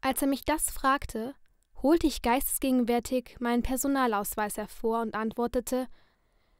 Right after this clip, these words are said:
„Hier, meine Clubkarte.“ Er drehte sein Gesicht zu mir, lächelte und ging fort. Ich schaute ihm nach. Wie ein Schatten schwebte über das Schlachtfeld aus Ästen und Überresten von Silvester.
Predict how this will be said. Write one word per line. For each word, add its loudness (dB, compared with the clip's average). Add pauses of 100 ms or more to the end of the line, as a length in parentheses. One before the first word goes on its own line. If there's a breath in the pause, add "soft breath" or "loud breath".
(140)
„Hier, 6 (400 loud breath)
meine 2
Clubkarte.“ -4 (760)
Er -2
drehte 6
sein 4
Gesicht -4
zu -4
mir, -6 (420)
lächelte 0 (360)
und -4
ging 0
fort. -12 (1120)
Ich -2
schaute -2
ihm -4
nach. -8 (760)
Wie 0
ein 4
Schatten 2
schwebte -2
über -4
das -4
Schlachtfeld -4
aus -8
Ästen -6
und -8
Überresten -2
von -2
Silvester. -4